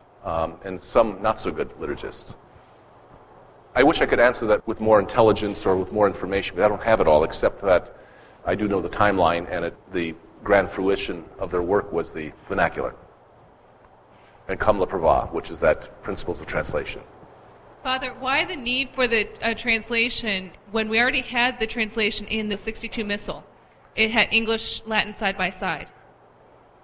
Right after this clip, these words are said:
Speaker 1: Well, again, Comme le Prévost came up with the principles of translation, and they said, we,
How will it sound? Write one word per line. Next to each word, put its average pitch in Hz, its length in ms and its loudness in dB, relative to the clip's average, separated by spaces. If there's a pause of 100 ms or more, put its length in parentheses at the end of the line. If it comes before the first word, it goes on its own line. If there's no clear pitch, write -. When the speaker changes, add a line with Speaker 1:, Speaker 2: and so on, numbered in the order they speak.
(380)
Speaker 1:
Well, 127 140 6
again, 127 420 4
Comme 143 220 4
le 123 80 0
Prévost 120 400 6
came 117 100 0
up 107 100 -2
with - 80 -16
the - 40 -14
principles 107 400 -4
of 98 80 -16
translation, 101 760 -2 (100)
and 101 280 -6
they 110 120 2
said, 101 420 4 (1080)
we, 113 200 4